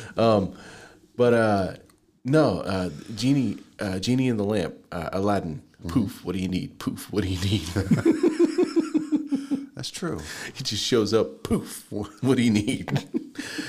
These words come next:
Speaker 1: Oh, there's a skit in there somewhere.
Speaker 2: No, that's, yeah, that's pretty easy to do, as a matter of
Speaker 1: <laughs> Yeah.
Speaker 2: fact. Yeah.
Speaker 1: Uh, by the way, that's not how God works, <laughs>
Speaker 2: Yeah.
Speaker 1: folks.
Speaker 2: Um, are angels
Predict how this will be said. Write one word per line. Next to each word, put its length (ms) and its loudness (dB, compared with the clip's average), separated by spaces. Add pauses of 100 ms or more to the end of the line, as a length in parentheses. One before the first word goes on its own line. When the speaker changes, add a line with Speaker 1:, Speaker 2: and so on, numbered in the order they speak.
(360)
Speaker 1:
Oh, 400 4
there's 200 2
a 60 -6
skit 300 0
in 140 0
there 160 -2
somewhere. 400 -2
Speaker 2:
No, 200 0
that's, 220 -2
yeah, 200 -6
that's 200 -10
pretty 200 -12
easy 220 -14
to 80 -14
do, 260 2
as 100 0
a 40 4
matter 220 6
of 100 -2
Speaker 1:
<laughs> 100 -2
Yeah. 180 4
Speaker 2:
fact. 180 -12
Yeah. 180 -2 (220)
Speaker 1:
Uh, 280 4
by 180 2
the 80 4
way, 240 4
that's 260 -4
not 160 -2
how 100 -4
God 320 -6
works, 440 -2 (120)
<laughs> 40 -8
Speaker 2:
Yeah. 120 -6 (200)
Speaker 1:
folks. 380 -6 (1700)
Speaker 2:
Um, 360 0 (1160)
are 200 -2
angels 680 -2